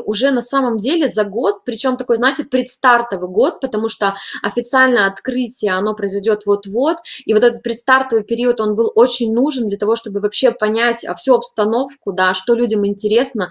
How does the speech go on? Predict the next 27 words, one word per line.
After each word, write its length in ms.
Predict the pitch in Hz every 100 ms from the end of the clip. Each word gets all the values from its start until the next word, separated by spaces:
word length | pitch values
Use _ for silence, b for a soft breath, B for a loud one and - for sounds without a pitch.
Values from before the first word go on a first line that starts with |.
| B B B
а, 260 | 185 190 180
для 140 | 190
чего 340 | - 226 262 226
вообще 280 | 208 -
они 240 | 208 196 185
двигаются, 560 | 180 262 240 214 -
что 220 | 185 - 247
им 200 | 220 202 B B -
более 380 | 196 247 220
важно, 600 | 202 196 226 277 233 220
там, 240 | 185 180 175
да, 200 | 190 202
деньги, 480 | 190 196 226 226 202
обучение, 720 | 196 220 - 226 220 208 185 B B -
то 60 |
есть 140 | 220 -
все 260 | - 285 285
ваши 280 | 247 247
какие-то, 580 | 247 208 247 254 214 202 B B 269 214
а, 640 | - 190 190 190 190 185 170 _ _ _ _ _ _ _ _ _ _ _ -
а, 420 | 185 190 185 - -
отчеты, 600 | - - 277 302 311 226
да, 220 | 208 214
то, 100 | 226
что 180 | 208 208
вы, 260 | 190 233 226
э, 300 | 190 143 185